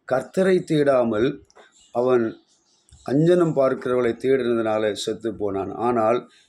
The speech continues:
தாவீதோ அவனுடைய மத்தியிலே உணர்த்தின பொழுது, ஆண்டவர் தவறை உணர்த்தின பொழுது, "நான் தவறு செய்தது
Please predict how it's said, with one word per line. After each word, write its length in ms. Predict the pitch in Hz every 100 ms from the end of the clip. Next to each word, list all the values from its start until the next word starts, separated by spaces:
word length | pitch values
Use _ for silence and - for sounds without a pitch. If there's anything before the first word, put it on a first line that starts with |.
| _ -
தாவீதோ 580 | 123 160 165 151 110 101 113 - _ _ -
அவனுடைய 400 | 120 139 135 131
மத்தியிலே 420 | 127 123 123 123 110 98 -
உணர்த்தின 580 | 120 165 202 - 185 170
பொழுது, 380 | 147 131 127 104 87 -
ஆண்டவர் 380 | 117 143 139 135
தவறை 360 | 135 147 160
உணர்த்தின 440 | 139 123 127 131 127
பொழுது, 360 | 117 117 117 113 104 - _ -
"நான் 200 | 110 110
தவறு 360 | 107 127 151 147
செய்தது 420 | 139 139 123 120